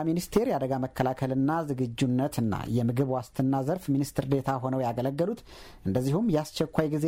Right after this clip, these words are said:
የምግብ እርዳታ እንቅስቃሴን በመምራት የሚታወቁት አቶ ምትኩ በዚህ ዓመት እየተሰራ ያለው ስራም የተሳካ መሆኑን ነው የሚናገሩት። በአንዳንድ አካባቢዎች በድርቅ ለተጎዱ ወገኖች የሚደረገው እርዳታ በጊዜው ያልደረሰና በመጠንም ያነሰ ስለመሆኑ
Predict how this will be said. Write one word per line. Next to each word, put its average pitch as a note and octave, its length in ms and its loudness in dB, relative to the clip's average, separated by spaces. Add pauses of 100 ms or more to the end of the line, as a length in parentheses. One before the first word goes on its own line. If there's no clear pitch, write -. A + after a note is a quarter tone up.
የምግብ D3+ 400 2
እርዳታ D3 340 0
እንቅስቃሴን C#3+ 760 0
በመምራት C#3 420 0
የሚታወቁት B2 720 0
አቶ A2+ 220 0
ምትኩ B2 260 0 (500)
በዚህ D3 320 0
ዓመት D3+ 240 0
እየተሰራ C#3 440 0
ያለው A#2 280 0
ስራም C#3 300 0
የተሳካ C3 540 -2
መሆኑን C3 340 2
ነው E3+ 80 2
የሚናገሩት። A#2 680 0
በአንዳንድ F3 440 0
አካባቢዎች C#3 560 -2 (340)
በድርቅ G#2 380 0
ለተጎዱ D3 520 0
ወገኖች F3 380 0
የሚደረገው A#2+ 600 0
እርዳታ C#3 320 0 (420)
በጊዜው A2 460 2
ያልደረሰና C#3+ 680 0 (380)
በመጠንም F3+ 580 2
ያነሰ D#3 580 2
ስለመሆኑ C#3 460 2